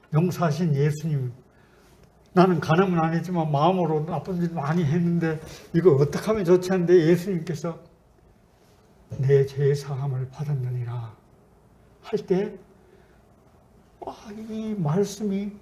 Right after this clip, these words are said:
나를 해방시켜줬어요. 내 죄 사함을 받았다. 그리고 제일 좋은 것은 이 무덤에 썩어서 냄새나는 나사로에게, "나사로야, 나오라."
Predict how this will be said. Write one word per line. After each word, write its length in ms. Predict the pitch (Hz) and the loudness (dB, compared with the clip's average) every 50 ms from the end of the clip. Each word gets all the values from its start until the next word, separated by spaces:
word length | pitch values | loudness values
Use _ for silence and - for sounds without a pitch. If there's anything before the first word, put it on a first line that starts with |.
| - - - _ _ _ _ _ _ _ - _ _ | -20 -20 -20 _ _ _ _ _ _ _ -20 _ _
나를 600 | - 170 170 202 185 180 190 196 190 147 131 - - - - - _ _ _ _ _ _ _ _ _ - - - - | -6 -4 -2 -2 0 0 0 0 0 -2 -4 -8 -10 -16 -20 -20 _ _ _ _ _ _ _ _ _ -12 -12 -8 -6
해방시켜줬어요. 840 | 247 202 220 214 196 170 - - 190 170 - 160 - - - 160 - - - _ | -6 -6 -6 -6 -8 -10 -8 -6 -8 -8 -8 -8 -12 -12 -10 -12 -12 -12 -14 _
내 160 | - 156 160 | -4 0 2
죄 300 | 185 - - - 156 151 147 | 2 2 0 0 -2 -2 -2
사함을 320 | 147 - 151 156 151 143 | -2 -4 -6 -6 -6 -6
받았다. 400 | 139 139 151 135 139 - - - - - - - _ _ - - _ - - _ - - - - - - - _ _ - - _ _ _ _ _ _ _ _ - - - - | -6 -6 -8 -8 -10 -12 -14 -18 -20 -20 -20 -20 _ _ -20 -20 _ -20 -20 _ -20 -20 -20 -20 -20 -20 -20 _ _ -20 -20 _ _ _ _ _ _ _ _ -20 -16 -6 0
그리고 400 | - 190 196 214 196 196 175 127 | 2 2 6 8 8 6 6 4
제일 300 | - 123 151 196 202 196 | 2 4 6 8 8 8
좋은 260 | 165 175 202 202 190 | 6 4 2 2 0
것은 380 | 185 - - 214 185 156 143 139 147 - - _ _ _ _ _ _ _ _ _ _ _ _ _ _ - | -2 -4 -4 -4 -6 -6 -6 -8 -12 -16 -20 _ _ _ _ _ _ _ _ _ _ _ _ _ _ -6
이 240 | - 208 196 202 190 | -2 0 2 2 2
무덤에 800 | 147 156 208 226 214 196 190 185 180 185 175 170 180 175 - - | 4 4 4 6 6 6 4 4 2 2 2 2 0 -2 -4 -10
썩어서 520 | - - - - - 214 208 180 156 170 | -16 -10 -8 0 4 4 4 6 4 2
냄새나는 680 | 175 170 175 202 202 180 202 208 190 185 180 175 175 170 | 4 4 4 4 4 2 0 0 0 2 2 2 2 2
나사로에게, 880 | 151 147 147 147 - 202 190 185 180 175 170 180 180 170 147 - - - - - _ _ _ - | 2 0 0 0 2 4 6 6 6 6 6 6 4 4 2 0 -4 -10 -18 -20 _ _ _ -4
"나사로야, 600 | 143 151 165 165 - 190 190 208 202 190 180 180 | -2 -2 0 0 0 2 4 4 6 4 4 2
나오라." 880 | 160 135 - 127 165 202 220 233 226 214 202 180 156 151 139 - - | 0 -2 4 8 8 10 10 12 10 10 10 10 6 4 -2 -8 -14